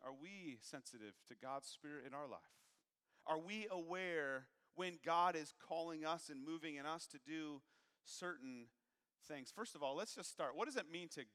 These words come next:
go? Like, when I say, "Are you sensitive to the Spirit's leading you to go?" what do I mean by the word go? Certainly,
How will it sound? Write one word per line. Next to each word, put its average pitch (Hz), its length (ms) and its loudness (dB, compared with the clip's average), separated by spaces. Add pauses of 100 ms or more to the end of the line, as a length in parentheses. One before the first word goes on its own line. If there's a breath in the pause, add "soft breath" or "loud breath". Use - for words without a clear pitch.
(120)
go? 101 440 -2 (400)
Like, 139 120 -4
when 165 120 0
I 220 120 6
say, 185 540 0 (920 soft breath)
"Are 165 80 4
you 165 120 0
sensitive 226 600 0
to 190 100 -8
the 165 80 -4
Spirit's - 360 -4
leading 190 480 -2
you 185 120 -8 (120)
to 165 80 -4 (140)
go?" 139 480 2 (300 soft breath)
what 247 180 2
do 226 140 -2
I 196 160 6
mean 170 500 -2
by 143 160 6
the 143 120 0
word 139 500 0 (760)
go? 107 440 0 (2750)
Certainly, 156 680 -2